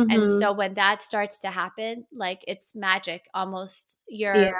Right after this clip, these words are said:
Speaker 1: relationships start to improve. And we're gonna talk about all of that.
Speaker 2: Yeah. Yeah. I mean, it, it, it has a trickle effect for sure. Everything,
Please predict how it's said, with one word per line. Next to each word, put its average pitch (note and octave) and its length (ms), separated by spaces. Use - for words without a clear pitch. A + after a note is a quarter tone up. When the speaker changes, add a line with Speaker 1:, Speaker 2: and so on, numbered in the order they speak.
Speaker 1:
relationships G3+ 720
start E3+ 300
to F3+ 80
improve. E3+ 340
And F3 120
we're F#3+ 120
gonna G3+ 180
talk F#3+ 240
about F3 300
all F3+ 200
of F3 120
that. D#3+ 240
Speaker 2:
Yeah. G3 400
Yeah. B3 180
I G#3 80
mean, G#3+ 180
it, G#3 180
it, G#3 180
it G#3 180
has G#3 220
a G3+ 60
trickle G#3 420
effect F3 420
for F#3+ 160
sure. F3 220
Everything, G3 580